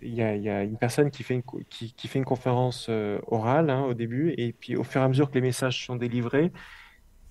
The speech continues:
euh, quelqu'un va dire, par exemple, euh, Est-ce qu'il y a, euh, dans l'assistance quelqu'un qui s'appelle, euh, tel, tel ? Euh, oui, est-ce que vous avez perdu, euh, euh, une personne qui s'appelait un tel Louis, et à partir de ce moment-là, en fait, ils vont donner le message, ils vont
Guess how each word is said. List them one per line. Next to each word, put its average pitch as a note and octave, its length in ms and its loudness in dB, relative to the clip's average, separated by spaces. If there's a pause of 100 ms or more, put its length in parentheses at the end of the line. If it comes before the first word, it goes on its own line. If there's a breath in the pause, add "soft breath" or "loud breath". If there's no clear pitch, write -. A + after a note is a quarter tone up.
(260)
euh, G#2+ 180 -6
quelqu'un C#3 320 4
va B2 120 6
dire, C#3+ 220 2
par G#2+ 140 0
exemple, A#2+ 500 0
euh, A2 120 0
Est-ce A2 220 0
qu'il - 180 -10
y C3+ 40 6
a, C3 320 4
euh, G#2 40 -2
dans A2 140 -4
l'assistance C3+ 580 -2
quelqu'un C#3 320 0
qui - 120 -14
s'appelle, A#2+ 420 0
euh, G#2 260 0 (180)
tel, A2+ 300 0
tel ? A#2+ 300 2 (100)
Euh, G#2 180 -4
oui, C#3 360 4
est-ce B2 120 4
que - 80 -2
vous B2 120 2
avez B2 80 6
perdu, B2 640 2
euh, G#2+ 380 0 (600)
euh, - 220 -6
une A2+ 140 -8
personne C3+ 360 2
qui C3 80 -8
s'appelait A2+ 340 -2
un A2+ 120 2
tel G#2 220 -2
Louis, B2 340 2
et A2 180 0
à A2 80 2
partir B2 320 0
de - 60 -4
ce - 100 -6
moment-là, A2 240 0
en B2+ 60 2
fait, - 300 -6
ils A2+ 60 -8
vont A#2 140 -4
donner A#2+ 240 2
le A#2 80 0
message, G#2 360 -4
ils G#2+ 60 -8
vont G#2+ 120 -2